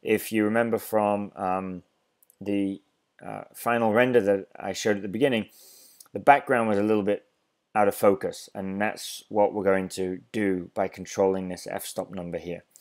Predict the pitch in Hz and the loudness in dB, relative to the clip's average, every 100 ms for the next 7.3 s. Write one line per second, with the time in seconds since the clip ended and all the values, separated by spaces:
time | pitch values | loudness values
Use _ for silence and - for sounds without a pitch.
0 | - - - - - - 101 104 98 127 | -20 -20 -20 -20 -6 2 2 2 4 4
1 | 156 - 127 - 113 107 101 90 92 98 | 4 2 0 0 0 2 0 -4 -6 -4
2 | 95 92 87 - 107 107 104 101 - 101 | -2 -2 -4 -2 -2 -2 -2 -2 -4 -6
3 | 104 101 - _ _ _ - 101 - 117 | 0 0 0 _ _ _ -4 -4 0 2
4 | 104 98 95 95 92 92 98 87 95 82 | 4 4 2 2 0 -4 -8 -2 -2 0
5 | 107 - 95 85 - - 90 - - 90 | -2 -2 -6 -6 -8 -8 -8 -8 -10 -8
6 | 87 98 92 101 92 92 87 90 87 - | -4 -2 -2 -4 -4 -6 -4 -6 -6 -12
7 | 95 104 - | -14 -16 -20